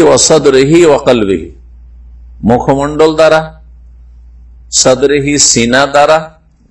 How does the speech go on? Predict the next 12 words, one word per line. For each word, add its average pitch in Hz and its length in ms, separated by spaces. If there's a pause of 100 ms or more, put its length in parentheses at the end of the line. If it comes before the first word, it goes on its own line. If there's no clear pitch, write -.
(140)
গোটা 131 300
বডিটাই 113 500
ফিরে 85 300
যাচ্ছে 78 300 (340)
এইরকম, 120 460
ওয়া 117 200
কলবিহি 151 440
এবং 170 220
অন্তর 139 400
দ্বারা। 80 220 (360)
কেমন 107 240
কথা? 101 240